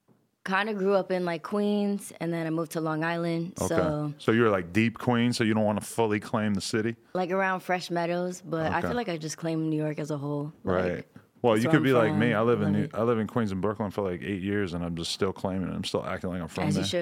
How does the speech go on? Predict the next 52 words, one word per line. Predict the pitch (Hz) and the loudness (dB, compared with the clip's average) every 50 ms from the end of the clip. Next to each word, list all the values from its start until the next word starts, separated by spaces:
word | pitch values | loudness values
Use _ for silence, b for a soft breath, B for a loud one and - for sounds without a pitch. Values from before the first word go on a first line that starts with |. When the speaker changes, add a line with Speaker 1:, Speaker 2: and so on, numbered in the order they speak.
| 165 | -2
Speaker 1:
should. | 156 | 0
Speaker 2:
No, | 135 113 110 98 82 78 87 | 0 2 2 2 0 -2 -6
no, | 87 80 71 | -6 -6 -8
no, | 62 55 50 50 - 117 | -8 -10 -2 0 2 4
no. | 110 123 | 6 6
I | 127 123 131 | 6 6 6
would | 139 | 8
never | 147 156 156 151 143 | 8 8 8 8 8
Speaker 1:
<laughs> | 131 | 8
Speaker 2:
really | 131 131 139 139 147 147 | 8 8 8 8 8 6
claim | 135 - 147 156 151 151 156 | 4 4 4 4 6 6 6
it, | 156 156 131 | 6 6 6
but | 120 120 113 | 6 4 4
I | 113 | 4
don't, | 113 110 107 104 90 | 4 2 0 -2 -2
like, | 95 92 92 78 - | -4 -4 -4 -4 -4
you | 104 107 | -2 -2
know, | 101 98 92 B B B B B B - | 0 0 -2 B B B B B B 2
it's | - 147 | 2 4
very, | 143 180 202 196 | 6 8 8 8
very | 165 160 160 139 | 8 6 4 4
hard | 131 135 | 4 2
to | 110 101 | 0 -2
explain | 92 - - - 98 95 92 | -6 -4 -4 -4 -2 0 0
to | 92 95 | 2 2
a | 92 | 4
lot | 95 95 95 | 4 2 2
of | 92 | 2
people, | - 113 107 - 101 98 | 2 2 2 4 2 2
like, | 95 92 92 87 | 2 2 0 0
where | 104 104 104 104 104 98 | 0 2 2 2 2 0
you | 98 98 98 | -2 -2 -4
fall. | - - - 107 98 98 98 95 92 95 | -6 -4 -2 0 2 2 2 2 2 0
When | 95 110 127 | 0 0 0
you | 131 120 | 0 0
talk | - 139 135 117 | 2 0 0 0
to | 117 120 | 0 -2
somebody | - - 120 113 117 110 110 110 104 | -2 0 2 2 2 2 4 2 2
Speaker 1:
Exactly. | - 147 147 B B B B B B | 0 -2 -4 B B B B B B
Speaker 2:
who's | - 123 113 101 - - | 0 2 2 2 0 -4
from, | - - - 117 107 107 101 98 104 | -2 -2 0 0 0 0 0 0 0
um, | 98 92 92 90 85 82 76 - - - - - - - | 0 0 -2 -2 -4 -6 -8 -10 -12 -14 -14 -12 -10 -8
oh, | 98 98 92 | -8 -6 -6
what | 92 101 | -4 -4
do | 107 | -4
you | 104 | -4
call | 101 - - 117 113 | -4 -4 -4 -2 -2
it? | 101 | -2
Right | 87 104 104 | -2 -4 -4
past | - 120 110 - | -2 -2 -4 -2
the | - 104 | -4 -2
Bronx? | 87 101 104 107 113 - - - - | -2 0 0 0 -2 -4 -8 -12 -14